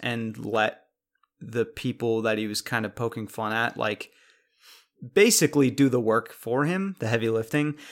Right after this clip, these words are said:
There are a lot of, like, jokes in this movie that are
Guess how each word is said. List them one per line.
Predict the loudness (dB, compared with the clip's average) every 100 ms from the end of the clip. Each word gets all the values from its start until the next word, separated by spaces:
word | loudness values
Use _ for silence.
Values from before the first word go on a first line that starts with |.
| -8
There | 2 6
are |
a | 8
lot | 8 6
of, | 6 4
like, | 2 2 -8 _ _ -10
jokes | 2 6 6 4 -2 0
in | -2
this | 0 0
movie | -2 -2 -2
that | 0 2
are | 2